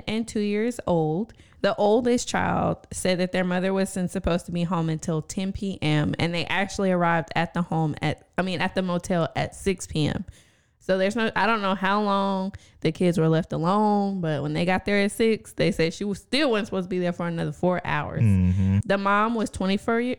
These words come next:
Speaker 1: twenty-four years old. Her name was Shayna Bell, and she was found working at a pizza shop. And w-, she told officers that she usually has someone check on her children every hour while she's at work.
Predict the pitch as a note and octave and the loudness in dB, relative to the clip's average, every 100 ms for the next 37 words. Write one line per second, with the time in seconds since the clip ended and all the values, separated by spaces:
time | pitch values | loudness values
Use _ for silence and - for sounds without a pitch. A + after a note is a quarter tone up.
0 | - - A#3 D4 - A3+ G#3+ G#3+ B3+ - | -6 0 2 2 2 0 2 0 0 0
1 | E3+ D#3+ E3 F#3+ - G3+ F#3 F#3 F3+ - | 2 2 0 -4 -4 -2 0 0 0 0
2 | F#3 F#3+ A3 G3+ E3 D#3+ A3 - _ _ | 0 0 0 2 2 2 -2 -6 _ _
3 | _ _ _ _ _ - G3 - A#3 B3 | _ _ _ _ _ -2 0 2 2 2
4 | - G3 F#3 F3+ F#3 G#3 G#3+ G#3 F3 F3 | 2 0 2 2 0 0 -2 0 0 0
5 | C4 D4+ - - D3+ D#3 - - - - | -2 -2 -4 -4 -2 -2 -4 -10 -20 -20
6 | - - F3+ F3 E3+ - A#3+ A#3+ C4 G#3 | -12 -4 -2 -2 -4 -4 -4 0 2 2
7 | - F3+ - F#3+ - F3 F3 E3 - F#3 | 2 0 0 -2 0 -2 0 -2 -2 -4
8 | F3 F#3 A3+ A3+ G#3 B3 F#3+ F3 F#3 F3 | -4 -2 0 0 2 2 2 0 -2 -4
9 | E3 F#3+ F3+ - F3 F#3+ A3+ A#3+ G#3+ F#3 | -2 -2 -2 -2 -4 -4 -4 -6 -4 -4
10 | F3 F3 F3+ - _ - - F3 F#3 G3+ | -4 -6 -6 -10 _ -6 2 2 2 0
11 | G#3+ - F3 E3 D#3+ D3+ D3+ - E3 C#3+ | -2 0 0 2 2 2 2 0 -4 -2
12 | C#3+ C#3 D3 - | -2 -2 -4 -8